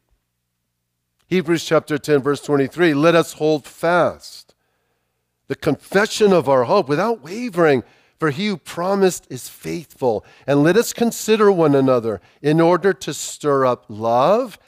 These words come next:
and good works, not forsaking the assembling of ourselves together, as is the manner of some, but exhorting one another, and so much more, as you see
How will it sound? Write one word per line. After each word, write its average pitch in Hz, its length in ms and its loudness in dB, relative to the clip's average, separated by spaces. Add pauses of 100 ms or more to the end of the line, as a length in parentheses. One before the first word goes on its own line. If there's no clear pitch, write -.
(260)
and 147 220 -2
good 117 340 -4
works, 196 680 0 (360)
not 180 420 0
forsaking 190 640 -2
the 180 100 -2
assembling 175 540 0
of 165 140 2
ourselves 170 500 -2
together, 170 600 -2 (280)
as 160 320 0
is 190 140 -4
the 185 160 0
manner 185 400 4
of 180 140 -2
some, 101 560 -4 (760)
but 143 160 -4
exhorting 190 680 -2
one 156 120 4
another, 113 520 -2 (480)
and 127 180 -4
so 151 320 -4
much 165 340 -4
more, 131 480 0 (460)
as 120 180 -8
you 131 80 -10
see 139 520 -8